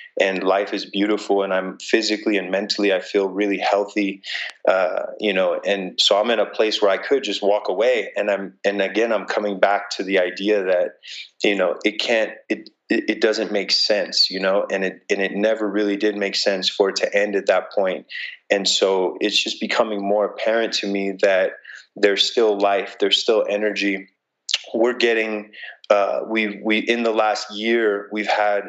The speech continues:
eleven million viewership hours on our YouTube channel. And we, we haven't done anything. We haven't even posted a video in the last year. So it's been, uh,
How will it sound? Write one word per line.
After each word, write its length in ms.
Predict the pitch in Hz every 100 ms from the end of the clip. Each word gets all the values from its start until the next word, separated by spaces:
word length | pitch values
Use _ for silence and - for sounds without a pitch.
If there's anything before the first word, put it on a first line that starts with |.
| -
eleven 560 | 104 104 107 107 104 98
million 500 | 98 104 107 104 101
viewership 680 | 95 92 107 113 110 - 98 -
hours 560 | 98 98 98 95 92 - 98
on 100 | 98
our 140 | 95
YouTube 480 | 90 107 107 104 95
channel. 520 | - 95 95 90 - - - - - - _
And 360 | - 95 95 95
we, 420 | 95 107 104 -
we 220 | - 98 104
haven't 380 | 110 104 98
done 260 | 104 107 104
anything. 400 | 98 113 - 95
We 120 | 98
haven't 240 | 101 101 101
even 260 | 98 92 -
posted 420 | 104 104 - 98
a 60 |
video 640 | 90 101 110 101 92 90 - _
in 120 | 101
the 100 | 98
last 360 | 92 90 87 -
year. 320 | 95 87 87
So 380 | - - 95 92 - - - - -
it's 220 | - 98
been, 380 | - 104 104 101
uh, 320 | 98 95 82